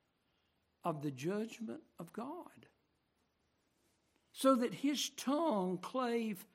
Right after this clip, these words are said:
to his jaws. I-, it's important to think about, and, and this, I believe, is why the Spirit of God uses these words in verse fifteen.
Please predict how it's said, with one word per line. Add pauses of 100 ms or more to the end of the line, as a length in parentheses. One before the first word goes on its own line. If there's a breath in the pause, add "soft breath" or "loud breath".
(380)
to
his
jaws. (2750)
I-, (100)
it's
important
to
think
about,
and,
and
this, (1500 soft breath)
I
believe,
is
why
the
Spirit
of
God
uses
these
words
in
verse
fifteen.